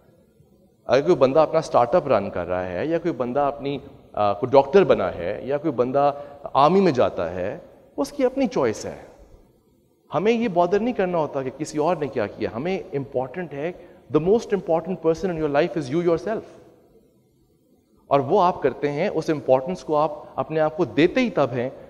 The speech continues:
जब आप रिफ्लेक्शन करते हैं, जब आप अपने, अपनी असली शक्ल देखते हैं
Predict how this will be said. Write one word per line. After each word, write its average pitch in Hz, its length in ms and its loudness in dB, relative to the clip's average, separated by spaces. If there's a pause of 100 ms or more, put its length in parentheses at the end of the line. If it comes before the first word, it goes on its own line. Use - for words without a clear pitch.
(140)
जब 127 160 0
आप 135 220 2
रिफ्लेक्शन 113 640 -6
करते 95 300 -10
हैं, 90 180 -10
जब 117 120 -4
आप 139 120 2
अपने, 143 320 -2
अपनी 143 460 -4
असली 151 240 -6
शक्ल 143 340 0
देखते 107 340 -4
हैं 82 180 -6